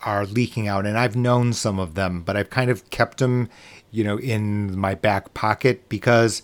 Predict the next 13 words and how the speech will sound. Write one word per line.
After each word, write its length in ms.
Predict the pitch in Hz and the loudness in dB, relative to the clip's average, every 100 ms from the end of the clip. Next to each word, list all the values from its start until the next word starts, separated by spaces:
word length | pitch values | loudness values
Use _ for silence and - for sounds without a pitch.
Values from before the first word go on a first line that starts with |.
| - - - _ | -14 -20 -20 _
you 120 | 117 | -2
know, 100 | 110 | 0
what 160 | 110 127 | 4 4
am 80 | 120 | 4
I 80 | 117 | 4
gonna 180 | 110 | 2
do 220 | 98 107 98 | 2 2 2
talking 400 | 104 101 107 98 | 2 0 -4 -4
about 320 | 98 98 92 | 0 -2 -2
some 300 | 110 95 98 | -4 -2 -4
update 480 | 117 104 - 98 95 | -6 -6 -2 -2 -2
in 220 | 92 98 | -4 -6
April 600 | - 110 - 101 92 92 | -8 -8 -4 -2 -2 -6